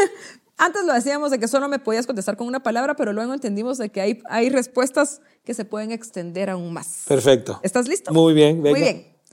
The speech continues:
Speaker 1: ¿Cómo te defines en tres palabras?
Speaker 2: En tres palabras, me defino, no sé, ¿cómo te defines en tres palabras? Em,
Speaker 1: Es que a veces cuesta ver las cosas buenas que tenemos, ¿o no?
Speaker 2: Sí, de pronto.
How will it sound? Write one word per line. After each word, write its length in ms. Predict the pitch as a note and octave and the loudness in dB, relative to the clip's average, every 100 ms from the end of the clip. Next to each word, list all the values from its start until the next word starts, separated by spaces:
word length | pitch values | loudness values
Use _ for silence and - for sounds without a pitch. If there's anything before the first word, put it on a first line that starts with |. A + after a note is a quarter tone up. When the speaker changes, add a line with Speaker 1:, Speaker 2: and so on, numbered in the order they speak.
| _ _ _ _ | _ _ _ _
Speaker 1:
¿Cómo 240 | D4+ E4+ | -2 -2
te 140 | F4 C4+ | 0 0
defines 440 | A3+ C#4+ D4+ D#4+ | 0 -2 -4 -2
en 120 | B3 | -4
tres 180 | A3 A#3 | -4 -6
palabras? 720 | A3+ G#3 C#3+ A2 D#3 - - _ _ _ _ _ _ _ _ - _ - | -4 -4 -4 -8 -14 -14 -18 _ _ _ _ _ _ _ _ -20 _ 0
Speaker 2:
En 120 | C#3+ | 2
tres 220 | C#3+ E3 E3 | 6 4 6
palabras, 800 | F3+ F3 E3 B2 F#2+ - - - | 6 8 8 6 2 -6 -10 -12
me 140 | - C3+ | -2 2
defino, 960 | C3 - D#3+ E3 F#3+ G3+ G3+ - _ _ _ _ _ _ _ _ _ _ _ _ _ _ _ _ _ _ _ _ _ _ _ | 2 2 2 4 6 4 0 -18 _ _ _ _ _ _ _ _ _ _ _ _ _ _ _ _ _ _ _ _ _ _ _
no 140 | A2 | -18
sé, 500 | A2 - C#3 C#3 G#2 _ _ _ _ _ | -16 -14 -14 -14 -16 _ _ _ _ _
¿cómo 200 | - C#3+ E3+ | -4 -2 4
te 80 | |
defines 360 | D#3 - D3 D3 | 4 6 0 0
en 80 | C#3+ | 0
tres 180 | B2+ A#2+ | 0 -2
palabras? 680 | C3 B2+ A#2+ G#2 F#2 - _ _ _ _ _ _ _ | 0 0 0 -4 -12 -16 _ _ _ _ _ _ _
Em, 640 | B2 A#2 A2 G#2 F#2 F#2+ F#2 _ _ _ _ _ _ | 2 4 4 0 -8 -14 -18 _ _ _ _ _ _
Speaker 1:
Es 80 | _ | _
que 100 | - | -8
a 20 | |
veces 220 | F#3+ G#3 A3+ | -6 -6 -6
cuesta 300 | G#3 G#3 F#3 | -10 -8 -4
ver 180 | F#3 | -4
las 120 | F3+ F3 | -4 -8
cosas 240 | F3 F3 | -10 -10
buenas 320 | E3+ F3 F3 | -10 -12 -12
que 80 | F3 | -14
tenemos, 380 | D#3+ D#3 D#3+ E3 | -16 -16 -16 -16
¿o 20 | |
no? 60 | D#3+ | -14
Speaker 2:
Sí, 480 | D#3+ E3+ F3+ E3+ A2+ | -2 2 2 2 -2
de 140 | G#2 | -6
pronto. 600 | A2 C#3 D3 D3 A2 - | -4 -4 -4 -8 -10 -16